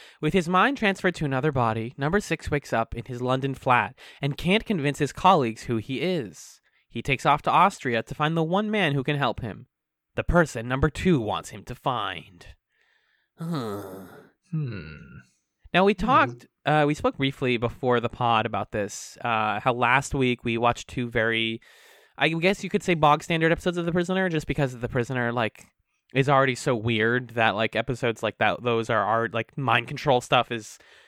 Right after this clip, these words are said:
Speaker 1: is kinda normal. Um, and the contrast is that this week we watched two very non-standard episodes.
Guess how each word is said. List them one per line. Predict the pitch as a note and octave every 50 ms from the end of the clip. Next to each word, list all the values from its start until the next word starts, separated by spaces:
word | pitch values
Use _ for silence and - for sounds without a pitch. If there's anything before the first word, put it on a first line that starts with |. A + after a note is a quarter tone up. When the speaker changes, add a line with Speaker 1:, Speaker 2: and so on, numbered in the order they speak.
| _ _ _
Speaker 1:
is | - B2+ A#2 -
kinda | - C3+ B2 A2+
normal. | A2 G#2+ G#2+ A2+ C3 D3+ F3+ G#3 - _ _ _ _ _ _
Um, | - B2+ B2 A#2+ A2+ A2 A2+ A#2+ - - _ _ _ _ _ _ _ _ -
and | D3 C#3+ C#3+ C3
the | C3+ C3+
contrast | - - - E3+ E3+ E3 F#3+ F3 E3 -
is | D3+ C#3
that | D3+ D3 C3+ -
this | D3 - -
week | - F3
we | D#3 D#3
watched | D3 D3 C#3+ - - -
two | G#3 G#3+
very | E3+ C3+ B2 B2 C3+ D#3+ F#3 G3 G3 F#3+ F#3+ F#3 F3+ D3+
non-standard | C3+ B2+ C#3 D3 D#3 D#3 D#3 D3+ D3+ D3+ D3 D3 D3 C#3+ C3+ - - - A#2+ A#2 A2+ A2 A2+ G#2+ G2
episodes. | F#2 - - - - - G#2 F2 F2+ - - A#2 B2 _ _ _